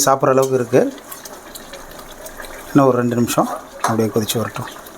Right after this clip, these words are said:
மீன் வேகட்டும் லேசா. அதுக்கு பிறகு அடுத்த மெத்தடு. குருமா நல்லா திக்காயிடுச்சு. மீனும் எல்லாம் வெந்துடுச்சு. பாருங்க, மீன்லாம் உடையாத அளவுக்கு வச்சுங்க.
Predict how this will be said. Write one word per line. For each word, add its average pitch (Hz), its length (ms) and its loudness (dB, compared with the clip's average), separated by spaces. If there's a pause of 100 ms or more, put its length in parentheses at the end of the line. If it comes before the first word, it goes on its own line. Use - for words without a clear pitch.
(240)
மீன் 160 280 8
வேகட்டும் 127 320 4
லேசா. 120 260 2 (1500)
அதுக்கு 127 280 8
பிறகு 127 200 6 (100)
அடுத்த 123 280 4
மெத்தடு. 117 300 0 (2000)
குருமா 160 240 8
நல்லா 139 220 2
திக்காயிடுச்சு. 135 460 4 (960)
மீனும் 156 340 8
எல்லாம் 151 240 6 (380)
வெந்துடுச்சு. 139 400 6 (800)
பாருங்க, 123 260 4 (1080)
மீன்லாம் 131 320 8
உடையாத 139 340 6
அளவுக்கு 135 220 4
வச்சுங்க. 120 280 2